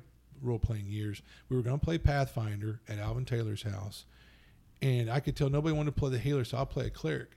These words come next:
I had five different clerics made. You go, "What?" Each one had a different concept beyond just being a cleric, like the, the, a role-playing idiom or whatever. And so that's what I'm getting at is that's the, the hallmark to me of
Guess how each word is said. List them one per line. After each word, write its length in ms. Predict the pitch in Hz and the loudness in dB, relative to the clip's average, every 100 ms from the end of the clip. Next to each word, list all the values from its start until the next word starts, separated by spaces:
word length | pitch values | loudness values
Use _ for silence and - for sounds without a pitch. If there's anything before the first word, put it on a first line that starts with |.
| - - | -20 -6
I 100 | 135 | -2
had 220 | 120 107 | -2 -4
five 580 | - - 123 131 135 120 | -10 -6 -4 -2 -4 -2
different 320 | 120 127 120 | -4 -4 -10
clerics 440 | - 113 107 - | -4 -4 -4 -10
made. 260 | 110 101 101 | -10 -10 -8
You 100 | 113 | -8
go, 140 | 104 | -8
"What?" 420 | 101 120 220 226 - - - - | -8 -6 -6 -8 -18 -20 -20 -4
Each 260 | 151 165 - | -2 0 -2
one 80 | 147 | -2
had 140 | 127 | -2
a 60 | 113 | -2
different 560 | 101 120 120 139 117 - | -4 -4 -4 -4 -8 -8
concept 560 | 135 143 147 127 110 | -6 -4 -2 -4 -4
beyond 340 | 110 113 127 117 | -4 -4 -2 -2
just 240 | 113 117 | -4 -2
being 300 | 113 113 110 | -4 -2 -4
a 340 | 101 98 104 110 - - - | -4 -4 -6 -8 -16 -20 -20
cleric, 380 | - 185 220 - - - - | -4 -2 -2 -6 -12 -20 -12
like 180 | 123 120 | -8 0
the, 120 | 147 | 0
the, 280 | 165 139 131 | 2 0 0
a 40 | 123 | 0
role-playing 520 | 135 170 - 123 113 | 2 2 0 -4 -2
idiom 360 | 117 110 107 101 | 0 0 -2 -6
or 80 | 107 | -6
whatever. 540 | 107 107 151 127 113 - - - | -4 -2 0 0 -4 -10 -20 -4
And 100 | 143 | -4
so 140 | - 151 | 0 0
that's 240 | 156 170 | 0 -2
what 60 | 160 | -2
I'm 80 | 127 | -2
getting 300 | 123 151 147 | 0 2 2
at 120 | 120 117 | 2 2
is 200 | 110 101 | 0 -2
that's 260 | 123 160 | -4 -4
the, 160 | - 156 | -2 -4
the 160 | 131 127 | -2 -4
hallmark 500 | - 139 127 120 - | -2 -2 -2 -4 -4
to 80 | 120 | -2
me 200 | 139 123 | 2 2
of 200 | 107 | 2